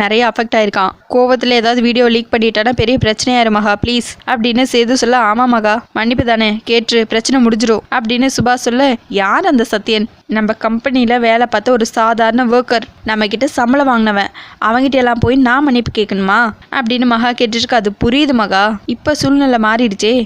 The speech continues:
வீடியோவோட வந்திருக்கான், என்ன பண்ண முடியும் சொல்லு?" அப்படின்னு சேது சொல்லிட்டு இருக்க, "விஷால் சகவாசம் எங்க கொண்டு வந்து நிறுத்திருக்குன்னு பாத்தியா? வேற வழியே இல்ல, மன்னிப்பு கேட்டுதான் ஆகணுங்கிறாங்க சுபாஷ்.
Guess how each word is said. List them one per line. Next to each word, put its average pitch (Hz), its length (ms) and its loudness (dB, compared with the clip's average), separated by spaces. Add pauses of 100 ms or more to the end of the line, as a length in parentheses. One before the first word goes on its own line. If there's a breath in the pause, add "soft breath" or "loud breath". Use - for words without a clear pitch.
(180)
வீடியோவோட 254 500 2
வந்திருக்கான், 220 480 0
என்ன 220 240 2
பண்ண 240 220 -2
முடியும் 226 280 2
சொல்லு?" 226 220 0 (160)
அப்படின்னு 247 420 0
சேது 240 260 2
சொல்லிட்டு 233 300 0
இருக்க, 254 160 0
"விஷால் 254 380 -2
சகவாசம் 233 540 0
எங்க 220 220 0
கொண்டு 240 280 0
வந்து 226 160 2
நிறுத்திருக்குன்னு 233 540 0
பாத்தியா? 226 280 0 (220)
வேற 208 240 0
வழியே 220 320 2
இல்ல, 233 200 2
மன்னிப்பு 202 420 -2
கேட்டுதான் 226 420 0
ஆகணுங்கிறாங்க 220 540 0
சுபாஷ். 190 300 -2